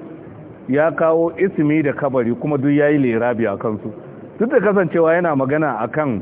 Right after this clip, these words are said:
mai rufu'a ne a cikin su, amma dukan su biyu ya kawo su, kuma haka ne. Shi yasa ya takaita mana a nan. Ismu inna wa akhwatiha wa amma ismu inna wa akhwatiha faqad taqaddama fil marfu'ati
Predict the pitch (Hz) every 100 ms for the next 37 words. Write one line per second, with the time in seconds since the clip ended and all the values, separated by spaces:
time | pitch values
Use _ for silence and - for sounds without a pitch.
0 | - - 127 120 127 127 180 143 135 139
1 | 123 123 135 123 120 - 127 165 165 269
2 | 254 180 139 131 139 131 131 131 135 113
3 | 151 180 196 127 98 - - - - -
4 | - - - - - - 170 156 143 131
5 | 127 127 113 107 110 95 92 98 - -
6 | - - - - - - - - - -
7 | - - - - - - - - - -
8 | - 117 107 117 131 160 190 156 147 139
9 | 139 151 160 160 147 151 127 139 147 143
10 | 139 135 135 156 147 139 120 113 139 156
11 | 160 135 127 117 131 113 127 156 143 139
12 | 123 107 117 117 110 120 113 127 165 139